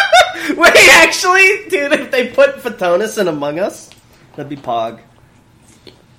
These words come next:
<sighs> All right, so, again, I'm not gonna endorse it, but there's a lot to read here. You guys can check it out. It's called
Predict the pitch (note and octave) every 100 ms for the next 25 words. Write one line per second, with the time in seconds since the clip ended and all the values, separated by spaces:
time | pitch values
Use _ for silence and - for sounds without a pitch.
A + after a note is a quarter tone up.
0 | _ _ _ _ _ _ _ _ _ A3
1 | G3+ F3 D#3+ D#3 D#3 D#3+ D3+ C3 B2 -
2 | - D#3+ D3+ D3+ D#3 D#3+ A3 A3 A3 A3
3 | G#3+ A3 F#3+ G3 G3 F3 D#3+ D#3+ E3 E3
4 | G#3+ A3+ F#3 F3+ F3 E3+ D#3+ E3+ F3 F3
5 | D3+ D#3 D3 C3+ C3 - D3 C#3+ C#3